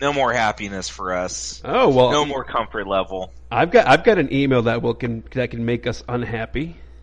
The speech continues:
Speaker 1: All right, what's this email?
Speaker 2: Well, before we do that, I just wanna say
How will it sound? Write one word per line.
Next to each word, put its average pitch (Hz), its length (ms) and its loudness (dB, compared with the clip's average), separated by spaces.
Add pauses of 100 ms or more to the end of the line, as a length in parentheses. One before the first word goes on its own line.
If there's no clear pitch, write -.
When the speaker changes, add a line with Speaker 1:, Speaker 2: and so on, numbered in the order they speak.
(680)
Speaker 1:
All 127 140 0
right, 123 180 2
what's 113 200 -6
this 107 180 -8
email? 90 380 -8 (180)
Speaker 2:
Well, 175 160 10
before 202 400 8
we 175 100 10
do 180 240 8
that, 113 400 0 (960)
I 233 140 8
just 226 180 -4
wanna 220 220 8
say 127 760 4